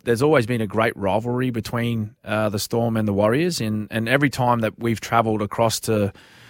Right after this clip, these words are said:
to New Zealand to play the Warriors, um, you know, particularly when we've played at Mount Spart, it's just, it's been a great turnout of, um, you know,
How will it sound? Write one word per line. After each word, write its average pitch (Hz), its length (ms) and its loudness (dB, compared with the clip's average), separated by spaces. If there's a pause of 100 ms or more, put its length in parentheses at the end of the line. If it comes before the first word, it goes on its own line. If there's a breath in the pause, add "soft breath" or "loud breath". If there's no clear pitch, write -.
(100)
to 120 100 0
New 113 140 4
Zealand 113 340 4
to 101 60 0
play 110 240 2
the 104 80 0
Warriors, 104 640 2
um, 98 720 0 (140)
you 139 80 0
know, 104 120 6
particularly - 360 0
when 104 160 2
we've 98 120 0
played 107 200 0
at - 80 -6
Mount 95 200 0
Spart, 107 440 2
it's 98 180 -4
just, 131 220 -2
it's 123 180 -4
been 139 260 -2
a 117 60 -2
great 113 380 2 (140)
turnout 104 580 -4
of, 98 520 0
um, 95 600 -2 (100)
you 110 140 -2
know, 95 160 2